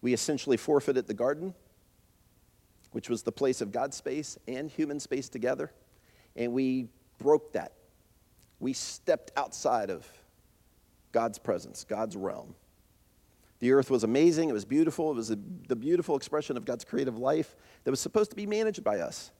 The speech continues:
where we would be responsible for the flourishing of, the replicating of life, and we forfeited that. We essentially left the garden. We removed ourselves from the garden, and humans have perpetually lived in this broken world ever since.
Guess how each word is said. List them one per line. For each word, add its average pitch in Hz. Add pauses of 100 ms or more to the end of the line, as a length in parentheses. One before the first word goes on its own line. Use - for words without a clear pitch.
(840)
where 151
we 175
would 180
be 175
responsible 175
for -
the 131
flourishing 175
of, -
the 113
replicating 139
of 101
life, 151
and 117
we 127 (220)
forfeited 208
that. 95 (680)
We 147
essentially 175
left 139
the 202
garden. 190 (1400)
We 143
removed 170
ourselves 143
from 117
the 110
garden, 104
and 107
humans 185
have 127
perpetually -
lived 139
in 127
this 127
broken 131
world 107
ever 101
since. -